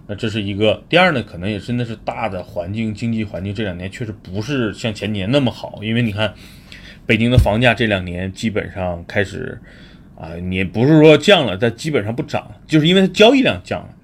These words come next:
交易量降了，就说白了，卖房的人这个没有拿到钱，这个买房的人求钱还得拿在手里边去观望，他不敢花了，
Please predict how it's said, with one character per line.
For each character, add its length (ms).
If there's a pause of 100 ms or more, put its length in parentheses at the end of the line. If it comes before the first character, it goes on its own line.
(320)
交 160
易 20
量 160
降 180
了， 60
就 80
说 160
白 140
了， 100
卖 180
房 200
的 80
人 480 (120)
这 180
个 120
没 140
有 120
拿 140
到 180
钱， 420 (400)
这 100
个 60
买 200
房 180
的 80
人 320
求 480 (360)
钱 260
还 80
得 140
拿 160
在 80
手 220
里 120
边 120
去 120
观 240
望， 180 (220)
他 80
不 160
敢 180
花 300
了， 180